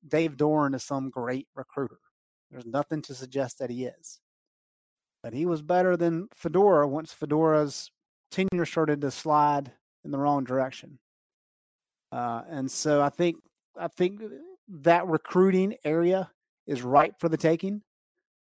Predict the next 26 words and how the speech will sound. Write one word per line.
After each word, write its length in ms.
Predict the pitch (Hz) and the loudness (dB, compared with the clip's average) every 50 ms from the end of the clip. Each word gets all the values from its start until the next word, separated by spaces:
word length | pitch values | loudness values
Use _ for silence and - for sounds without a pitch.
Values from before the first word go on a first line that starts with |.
| _ _ | _ _
Um, 280 | - 123 123 127 127 139 | -10 -6 -4 -4 -4 -6
of 120 | 139 - | -8 -6
course, 240 | - - 156 151 - | 0 2 2 2 2
Clemson's 480 | - - 156 151 151 - 160 160 151 143 | 0 0 0 0 0 -2 -2 -2 0 2
gonna 160 | 160 160 156 | 2 2 2
be 340 | 151 160 156 160 156 151 - _ _ _ _ _ _ | 4 4 4 4 2 0 -2 _ _ _ _ _ _
hard 240 | - 156 156 156 151 | 0 2 2 4 2
to 60 | 151 | 2
handle, 440 | 139 160 165 165 160 170 170 - - _ _ _ _ _ _ _ _ _ _ _ _ _ _ _ | 2 2 2 2 2 2 0 0 -4 _ _ _ _ _ _ _ _ _ _ _ _ _ _ _
but 240 | 139 123 139 139 135 | -6 -2 -2 0 2
I 80 | 131 151 | 4 6
don't 180 | 175 170 156 - _ | 6 4 4 0 _
think 220 | 175 170 - - | 0 0 0 2
there's 220 | - 151 143 127 135 | 2 2 2 2 2
anybody, 840 | 156 175 180 170 156 160 156 156 156 156 156 151 147 151 151 - _ _ _ _ _ _ _ _ _ _ _ _ _ _ _ _ 190 | 2 2 2 4 6 8 8 8 8 6 4 2 2 -2 -4 -8 _ _ _ _ _ _ _ _ _ _ _ _ _ _ _ _ 0
anybody 560 | 202 214 214 202 180 185 180 175 170 151 139 | 2 4 4 8 8 8 8 8 6 4 4
else, 640 | 147 151 151 147 135 123 - - - - - - - _ _ _ _ _ _ | 4 4 6 4 4 2 -2 -6 -10 -12 -14 -18 -20 _ _ _ _ _ _
uh, 280 | 165 143 135 143 147 - | -8 -6 -6 -6 -6 -6
in 160 | - 160 147 147 | -6 -6 -4 -2
the, 200 | 143 139 139 - | 0 0 0 -2
the 220 | 185 156 143 139 - - | -4 -6 -6 -6 -6 -10
region, 640 | - 151 143 151 165 180 180 147 113 110 104 104 110 - _ _ _ - | -12 -6 0 2 2 2 2 -2 -4 -8 -8 -10 -12 -18 _ _ _ -2
South 280 | - 156 147 147 - | 2 4 4 4 4
Carolina, 540 | - 165 156 151 151 147 143 143 143 143 139 - _ _ _ _ - | 2 2 4 4 6 4 4 2 2 0 -4 -8 _ _ _ _ -6
Virginia, 640 | 143 131 120 139 147 147 151 147 143 139 135 139 - | -6 -4 0 2 2 2 4 2 2 0 0 -4 -4
Tennessee, 640 | - 165 156 151 139 - - 147 143 139 143 139 | -4 -4 -2 -2 -4 -2 -2 -2 -2 -2 -4 -6